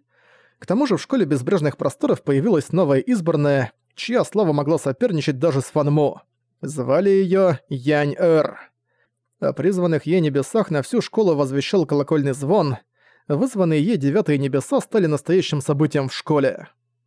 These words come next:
Она не ограничилась святилищем безбрежных просторов своей секты. Следуя по стопам наставника, она бросила вызов святилищам всех сект. В каждом она взяла второе место,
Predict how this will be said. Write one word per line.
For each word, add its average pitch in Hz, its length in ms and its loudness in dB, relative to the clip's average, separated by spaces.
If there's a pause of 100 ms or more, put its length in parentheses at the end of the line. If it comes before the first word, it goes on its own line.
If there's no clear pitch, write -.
(220)
Она 135 220 -4
не 135 80 -2
ограничилась 143 580 0
святилищем 139 540 -2
безбрежных 135 440 -2
просторов 139 380 -2
своей 131 260 -4
секты. 160 500 -2 (420)
Следуя 175 460 0
по 156 100 -4
стопам 165 380 -2
наставника, 165 640 0
она 180 160 0
бросила 151 420 0
вызов 170 300 0
святилищам 143 560 -2
всех - 320 -4
сект. - 520 -6 (440)
В - 100 -20
каждом 165 380 0
она 147 120 0
взяла 135 280 0
второе 135 360 0
место, 151 540 0